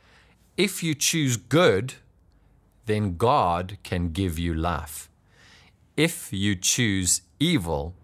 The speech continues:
then the enemy, the thief, can steal, kill, and destroy your life.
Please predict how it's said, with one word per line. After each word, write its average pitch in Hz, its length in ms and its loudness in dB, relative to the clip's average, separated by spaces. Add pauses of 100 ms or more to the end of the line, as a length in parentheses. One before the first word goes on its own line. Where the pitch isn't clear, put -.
(560)
then 95 200 0
the 90 160 -2
enemy, 104 420 0
the 90 140 -2
thief, - 640 -4 (220)
can 87 200 -4
steal, 127 640 -2 (480)
kill, 87 420 -2 (180)
and 87 220 -2
destroy 80 640 -4 (440)
your 87 180 -2
life. - 480 -2